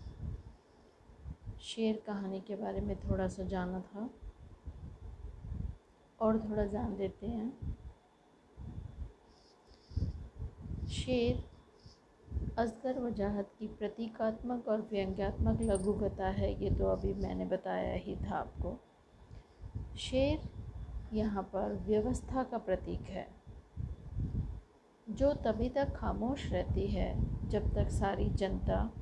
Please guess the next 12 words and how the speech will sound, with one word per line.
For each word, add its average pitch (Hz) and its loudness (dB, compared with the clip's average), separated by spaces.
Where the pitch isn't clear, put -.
उसके 214 0
खिलाफ - -2
नहीं 220 6
बोलती। - 0
जैसे 196 4
ही 311 8
व्यवस्था 254 4
के 247 0
खिलाफ 226 4
उंगली 220 4
उठती 226 4
है, 220 6